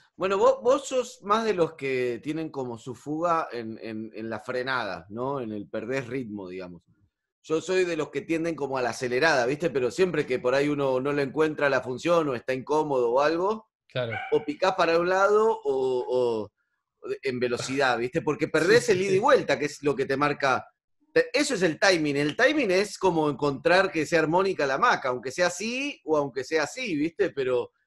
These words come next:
Speaker 1: que sea armónica es el timing. Cuando vos no per-, no,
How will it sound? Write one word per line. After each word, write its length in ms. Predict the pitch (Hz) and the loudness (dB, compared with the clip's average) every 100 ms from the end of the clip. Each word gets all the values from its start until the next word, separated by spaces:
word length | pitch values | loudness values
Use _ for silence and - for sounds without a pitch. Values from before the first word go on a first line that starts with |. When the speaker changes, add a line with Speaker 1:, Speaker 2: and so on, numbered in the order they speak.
| - - | -12 -8
Speaker 1:
que 100 | - | -4
sea 140 | 175 | 0
armónica 420 | 170 190 254 294 220 | 0 0 -4 -2 -2
es 100 | 160 | -2
el 100 | 147 | -2
timing. 340 | 208 151 110 _ _ _ _ | 0 0 -6 _ _ _ _
Cuando 320 | 156 139 147 | -2 2 4
vos 140 | 226 240 | 4 4
no 200 | 233 240 | 2 2
per-, 260 | 233 220 - | 0 -2 -8
no, 260 | 165 185 | -4 -2